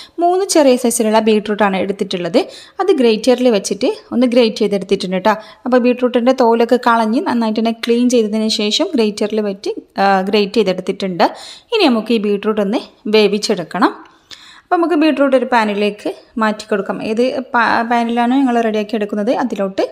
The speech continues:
ചേർത്ത് കൊടുക്കാം. ഇനി നമുക്കതിലേക്ക്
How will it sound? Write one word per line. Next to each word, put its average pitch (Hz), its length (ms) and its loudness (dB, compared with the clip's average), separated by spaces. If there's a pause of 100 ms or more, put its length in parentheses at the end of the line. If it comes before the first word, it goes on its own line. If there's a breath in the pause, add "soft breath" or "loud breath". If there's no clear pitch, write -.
(140)
ചേർത്ത് 190 300 -4
കൊടുക്കാം. 185 320 0 (3500)
ഇനി 415 140 0
നമുക്കതിലേക്ക് 214 640 2